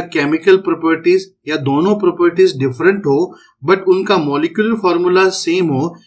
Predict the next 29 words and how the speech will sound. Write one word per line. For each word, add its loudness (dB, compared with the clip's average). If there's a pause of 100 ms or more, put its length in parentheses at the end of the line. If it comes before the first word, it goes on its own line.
(220)
ऐसी -6
condition 0
में -4
ये 4
compound -2 (300)
isomers 2
कहलाते 0
हैं -4
और -2
इस -2
phenomena 0
को 0
हम -2
isomerism 0
कहते -4
हैं। -4 (300)
इसका 0
मतलब 0
ये -2
है, -2
ये 2
दोनों 0
compound -2
में -2 (320)
मॉलिक्यूलर 2
formula 2
तो 2
same -2
है -2